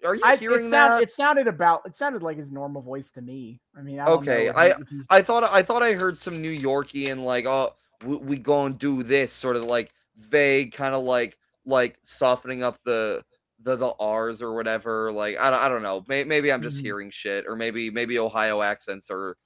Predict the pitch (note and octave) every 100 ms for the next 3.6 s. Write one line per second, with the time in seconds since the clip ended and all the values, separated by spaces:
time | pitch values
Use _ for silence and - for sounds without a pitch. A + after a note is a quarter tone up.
0 | _ _ _ G#2+ G#2+ - A#2 G#2+ G2+ G#2
1 | - F#2+ F#2 F#2+ F#2 F#2+ G2 G2 F#2+ -
2 | G2 F#2+ - F#2+ - - F#2 F2 F3 E3
3 | D#3+ D3 C#3 C3 B2+